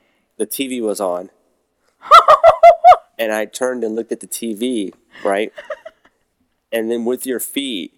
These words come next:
Speaker 1: you grabbed my hand and faced it back towards you.
Speaker 2: <laughs> Oh, no, there's a backstory to that.
Speaker 1: Yeah, that's
Speaker 2: Okay, but why, why was that embarrassing?
Speaker 1: Because I got caught watching T V while having sex.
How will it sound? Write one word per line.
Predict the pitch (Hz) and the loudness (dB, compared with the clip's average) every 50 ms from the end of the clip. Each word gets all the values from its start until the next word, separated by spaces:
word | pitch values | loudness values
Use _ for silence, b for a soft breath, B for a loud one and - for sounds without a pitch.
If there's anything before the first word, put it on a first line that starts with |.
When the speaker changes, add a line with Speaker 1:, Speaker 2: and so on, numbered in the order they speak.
| _ _ _ _ _ _ _ | _ _ _ _ _ _ _
Speaker 1:
you | 113 113 104 | -8 -8 -6
grabbed | - 123 113 107 120 - | -4 -4 -2 -2 -4 -4
my | 127 117 110 | -4 -4 -4
hand | 104 113 107 110 113 | -4 -4 -4 -2 -2
and | 110 101 | -4 -6
faced | 98 - - - - 110 104 - - | -8 -12 -8 -6 -6 -6 -6 -6 -8
it | 110 - | -10 -6
back | - 107 101 - - | -4 -4 -6 -6 -8
towards | _ - - 107 104 101 95 98 | _ -6 -4 -4 -4 -4 -6 -8
you. | 98 104 104 95 87 - | -8 -6 -6 -6 -6 -4
Speaker 2:
<laughs> | - | -2
Oh, | - - - - | -2 -2 -2 -4
no, | 440 466 466 427 403 | -8 -8 -6 -6 -8
there's | 403 403 403 403 381 294 | -8 -10 -10 -12 -12 -10
a | |
backstory | - 294 294 320 392 - - - _ 311 294 285 285 277 269 - | -8 -8 -8 -8 -10 -14 -20 -20 _ -16 -14 -14 -14 -16 -16 -16
to | 285 254 | -14 -12
that. | 247 - - | -10 -6 -4
Speaker 1:
Yeah, | 254 262 240 98 | -4 -4 -4 -4
that's | - 220 220 - 339 | -4 -6 -6 -6 -8
Speaker 2:
Okay, | 359 370 330 339 | -12 -10 -10 -10
but | 262 294 277 | -8 -8 -6
why, | 262 262 262 285 311 339 - | -4 -2 -2 -2 -4 -10 -14
why | - - 262 262 269 285 294 | -18 -18 -10 -8 -8 -8 -8
was | 302 302 302 | -12 -16 -14
that | - 277 - - | -12 -12 -12 -12
embarrassing? | - 247 233 247 247 277 302 294 - - - 208 196 208 247 _ _ _ _ _ _ _ | -16 -14 -12 -12 -12 -12 -14 -18 -18 -16 -16 -16 -16 -16 -20 _ _ _ _ _ _ _
Speaker 1:
Because | _ 113 - - 135 - | _ -10 -8 -8 -6 -6
I | 123 | -6
got | 120 131 117 | -6 -6 -10
caught | - - 123 87 131 | -8 -8 -8 -6 -4
watching | 127 123 - - 131 | -6 -6 -6 -8 -12
T | - - 139 135 127 | -10 -8 -8 -8 -8
V | 120 151 170 160 | -8 -8 -6 -4
while | 113 104 104 | -4 -6 -6
having | - 113 113 123 113 | -6 -10 -14 -12 -14
sex. | - - - - 127 - - | -14 -14 -12 -12 -12 -8 -8